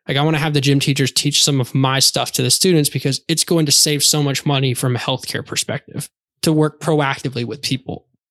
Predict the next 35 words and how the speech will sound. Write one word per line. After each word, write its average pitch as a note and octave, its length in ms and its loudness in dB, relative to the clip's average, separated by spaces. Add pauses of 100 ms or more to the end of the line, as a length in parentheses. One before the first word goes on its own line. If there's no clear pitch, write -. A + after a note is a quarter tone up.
(180)
That G3 440 -2 (460)
is D#3 140 2
a C3 80 0
big C#3 420 0
goal. B2 500 -2
And D#3 140 2
that E3 160 0
starts, E3+ 380 0
like, C#3+ 280 -2 (280)
working D3+ 480 2
with B2+ 180 -2
individuals F#3 800 2
and D3 160 -4
then C#3 120 0
working, C3 300 -4
like, B2 220 -8
with - 180 -8
companies F3 640 2 (220)
and D3 160 0
then, D3+ 140 2
like, C#3+ 180 -2
getting D3 200 0
to C#3 80 -2
the C#3+ 60 -12
place D3 260 -2
where C#3 100 -2
this C3 140 0
stuff - 220 -2
can - 140 -10
be B2+ 60 -4
taught - 240 -6
in C3 80 -6
schools G3+ 480 2
and, D#3+ 100 0
like, C3+ 180 0